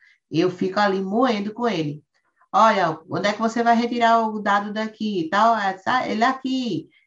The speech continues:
né, nessa linha aqui, nessa coluna, você tá vendo o quê? É tempo, é hora, é litro, é medição?" Ah, e pra ele já ir se acostumando, porque como professora eu identifico que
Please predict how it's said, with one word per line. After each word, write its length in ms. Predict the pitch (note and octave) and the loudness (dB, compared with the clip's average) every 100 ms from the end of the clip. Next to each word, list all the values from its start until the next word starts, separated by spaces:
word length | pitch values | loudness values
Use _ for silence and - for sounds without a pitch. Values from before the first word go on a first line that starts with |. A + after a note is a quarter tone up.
| _ | _
né, 340 | F#3+ A3 C4 B3 | -4 -2 -2 -2
nessa 440 | G#3 A3+ A#3 C4+ | -2 -2 0 0
linha 280 | B3+ B3+ B3 | 0 -2 -4
aqui, 400 | A#3 A#3+ A#3+ A3 | -4 -2 -2 -2
nessa 280 | G3 G3 A3 | -4 -4 -2
coluna, 500 | A#3+ A#3 A3+ A3 F#3+ | 2 4 4 0 -2
você 200 | G3 G#3+ | -6 -4
tá 160 | G#3+ G#3 | -2 -2
vendo 280 | A3 A#3 | -2 -4
o 80 | A#3 | -6
quê? 260 | - A3 G3+ | -4 -4 -2
É 140 | F3+ | -4
tempo, 600 | F3 A3+ A#3+ A3+ F#3+ F3 | -4 -2 0 0 -2 -2
é 140 | E3+ F3+ | 0 4
hora, 540 | A3 A3+ F#3 D3+ C#3 - | 4 4 4 0 -4 -6
é 160 | D#3+ | -6
litro, 540 | E3 G3+ A#3+ A3 - F3+ | -4 -2 -2 -2 -4 -4
é 80 | F#3 | -4
medição?" 760 | G3+ F#3+ - G#3+ A3+ G#3+ E3 - - _ | -6 -8 -6 0 2 2 -2 -8 -20 _
Ah, 320 | A3 A#3+ G#3+ - C#3+ | 0 2 2 -2 -6
e 160 | F#3+ F#3+ | -6 -2
pra 300 | G#3 G#3 G3+ | 2 2 2
ele 140 | G#3 | -2
já 260 | G#3 A3+ A#3 | 4 4 4
ir 160 | G#3+ | 2
se 120 | A3 B3+ | 0 -2
acostumando, 840 | B3 A#3+ - C#4 B3 G3 F#3 F#3 - | -2 -4 -4 -4 0 0 -2 -6 -6
porque 520 | G3 - G3 F#3 - - _ _ | -8 -4 -2 -2 -6 -18 _ _
como 300 | G3 A3+ A#3 | 2 4 4
professora 600 | A#3 A#3 A#3 G#3 A3 G#3+ | 0 0 -2 -2 -2 0
eu 200 | A3 C#4+ | 2 0
identifico 720 | A#3 A#3+ A#3+ - F3+ F3+ F3 | 0 -2 -4 -8 -8 -8 -8
que 480 | F3+ F#3 F#3 F#3 | -6 -2 0 0